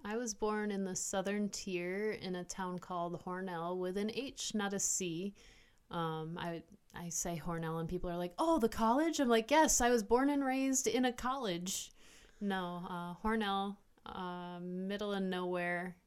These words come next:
Some people have seen The Exit on Route eighty-six as they're, like, going to Olean or something. That's usually the only familiarity people have with it in this area. But, uh, I went to school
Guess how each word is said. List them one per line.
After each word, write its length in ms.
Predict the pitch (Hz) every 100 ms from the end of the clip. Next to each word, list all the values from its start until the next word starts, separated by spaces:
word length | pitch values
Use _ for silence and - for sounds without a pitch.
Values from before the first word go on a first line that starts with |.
| - _
Some 220 | - 202
people 280 | 202 226 208
have 240 | 196 180 180
seen 260 | - 190
The 180 | 185 -
Exit 400 | 180 - - 220 -
on 140 | 185
Route 220 | 190 185 -
eighty-six 720 | 180 185 180 196 202 - -
as 160 | 170 180
they're, 100 | 175
like, 160 | 165
going 300 | 185 180 180
to 120 | 180
Olean 460 | - 185 190 190 196
or 100 | 196
something. 400 | 202 202 202 196
That's 200 | 185 185
usually 300 | 180 180 170
the 120 | 175
only 160 | 175 175
familiarity 920 | - 175 175 170 170 170 175 180 175 - - - -
people 260 | 214 202 185
have 240 | 190 180
with 160 | 180 180
it 180 | 175 185
in 120 | 180
this 240 | 180 -
area. 440 | 180 170 170 170 165 - -
But, 200 | 170 170
uh, 280 | 170 170 175 - - - - -
I 40 | 190
went 120 | 185
to 60 | 190
school 680 | - - 220 214 220 226